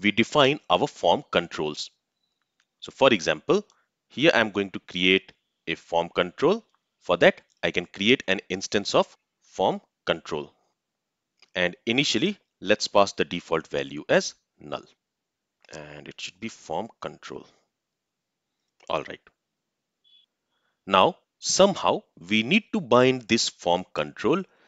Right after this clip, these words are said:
with a form element in the H T M L. So in the H T M L, I'm going to create an input element. So before this submit button, let me go ahead and let me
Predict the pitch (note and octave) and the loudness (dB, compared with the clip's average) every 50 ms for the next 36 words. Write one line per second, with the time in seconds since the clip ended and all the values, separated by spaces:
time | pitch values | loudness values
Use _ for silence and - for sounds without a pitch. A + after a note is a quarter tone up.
0 | _ _ _ _ _ _ - F#2 G#2+ G#2 - - - - - A2+ C3+ F3+ - - | _ _ _ _ _ _ -4 -2 0 2 2 0 0 -2 0 0 0 0 2 2
1 | G#2+ G#2 A2 A2 A#2 F3 G3+ - - G2 G2 G2 E3+ - - G#2 - - - F#2 | 2 4 4 2 2 0 -2 -2 -8 -8 -4 -4 -4 -2 -2 -2 -2 -2 -2 -2
2 | D#2 C#2+ C#2+ C2+ - _ _ _ _ _ _ _ _ _ - _ _ _ _ _ | -6 -6 -8 -10 -12 _ _ _ _ _ _ _ _ _ -20 _ _ _ _ _
3 | _ - - - - _ - D#3 D#3+ D#3+ D3+ B2+ A2 - - - G2+ F#2 F2+ A2 | _ -8 -6 -6 -4 _ 0 0 0 2 4 4 6 4 4 0 0 0 2 2
4 | - C4 - _ _ _ _ _ _ _ _ _ - F2+ E2+ F2 F#2 F2+ E2+ - | 0 0 -2 _ _ _ _ _ _ _ _ _ -8 -4 -4 -4 -4 -6 -2 0
5 | A2+ A#2+ B2+ A#2+ - C3 _ - - G2+ G#2 G#2 G#2 G#2 G2+ - - - _ _ | 0 0 0 -4 -10 -10 _ -6 -2 0 2 4 4 4 2 0 -4 -20 _ _
6 | _ _ _ _ _ _ _ _ _ - F2+ F#2 G2 - A#2+ C3 A#2+ - C#3 - | _ _ _ _ _ _ _ _ _ -6 -6 -6 -2 -2 -2 -2 0 -2 -2 -2
7 | - E2 E2+ F2 G2 D#3+ F#3+ - - - _ _ _ _ _ _ _ _ - - | -2 -4 -2 0 0 0 0 0 -12 -20 _ _ _ _ _ _ _ _ -20 -20
8 | - - _ _ _ _ - - - E2+ - G2 F#2+ E2 F2+ - - - E2+ D#2 | -20 -20 _ _ _ _ -18 -16 -14 -10 -6 -6 -6 -6 -6 -12 -8 -8 -8 -6
9 | E2+ F2 D2+ - F2 - - D3 F#3+ G3 _ _ _ _ _ _ _ _ _ _ | -6 -10 -4 -4 -6 -4 -4 -8 -10 -10 _ _ _ _ _ _ _ _ _ _
10 | _ _ _ - _ _ _ _ _ _ _ - - D#2 - D#2+ D#2 C#2+ - F2+ | _ _ _ -20 _ _ _ _ _ _ _ -16 -16 -16 -14 -14 -14 -10 -6 -4
11 | F2+ F2+ F2 E2+ D#2+ E2 - - F2 E2 | -4 -2 -4 -6 -8 -10 -10 -10 -14 -14